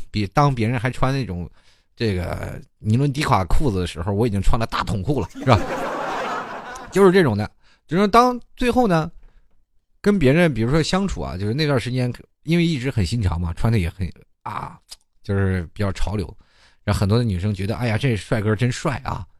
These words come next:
但是他们从来不愿意做我女朋友。就是事隔了很多年啊，就是我问过很多女生，大概有五六个都是这样。我跟她聊啊，我说：“为什么不喜欢跟我在一起？”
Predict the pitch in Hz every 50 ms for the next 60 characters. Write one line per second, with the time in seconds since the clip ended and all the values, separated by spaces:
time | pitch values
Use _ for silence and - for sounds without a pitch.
0 | - - _ _ _ _ - - 151 151 147 123 - - 147 120 - - 113 131
1 | 131 120 - 131 127 113 104 - 113 117 127 117 - - - 85 87 - - -
2 | 269 294 - - 359 - - 269 262 269 277 - - 277 269 - - 254 - -
3 | - - - - - - 247 - - - - - - - - 247 262 247 233 226
4 | 208 - - - 214 180 196 214 - - 95 92 127 175 202 104 87 - - 82
5 | - 90 - - 123 104 110 113 - - - _ - - - - _ _ _ _
6 | _ _ _ _ - 113 120 107 147 220 226 175 156 127 - - 95 101 127 175
7 | 196 156 107 85 82 98 117 - 143 160 160 147 113 113 117 95 87 110 135 135
8 | 147 143 101 85 98 98 95 87 98 90 82 - - - 277 - - - - -
9 | - - - - - - - 269 - - - - - - - - - - - -
10 | - - - - - 151 180 202 208 202 156 117 127 151 151 143 123 101 107 139
11 | 165 165 175 190 143 120 120 131 139 - - - 147 - 92 85 85 87 104 135
12 | 110 95 117 120 123 113 - - -